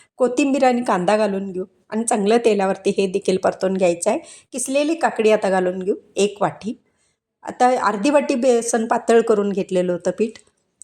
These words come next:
ते देखील आता ह्याच्यामध्ये घालायचं आहे.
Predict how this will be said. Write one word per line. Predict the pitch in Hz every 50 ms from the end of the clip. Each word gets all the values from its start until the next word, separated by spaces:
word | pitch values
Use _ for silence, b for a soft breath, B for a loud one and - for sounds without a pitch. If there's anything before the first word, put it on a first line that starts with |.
| _ _
ते | - -
देखील | 214 208 247 247 - 226 214
आता | 208 208 -
ह्याच्यामध्ये | 208 208 214 208 202 190 185 180 180 226 277
घालायचं | 339 302 240 196 175 175 - - 185
आहे. | 180 185 - - 311 370 - b